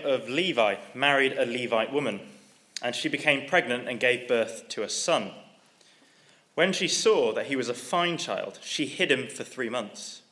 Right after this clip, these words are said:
But when she could hide him no longer, she got a papyrus basket for him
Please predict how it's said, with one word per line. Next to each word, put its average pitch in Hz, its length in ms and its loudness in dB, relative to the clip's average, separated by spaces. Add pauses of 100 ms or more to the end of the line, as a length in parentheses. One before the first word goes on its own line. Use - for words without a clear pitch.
(920)
But - 100 -6
when 151 240 2
she 175 200 -4
could 131 160 -4
hide 156 280 2
him 151 260 2
no 139 140 4
longer, 135 560 2 (260)
she - 200 -4
got 127 200 6
a 127 120 -8
papyrus 175 440 6
basket 170 440 0
for - 80 -2
him 107 240 -2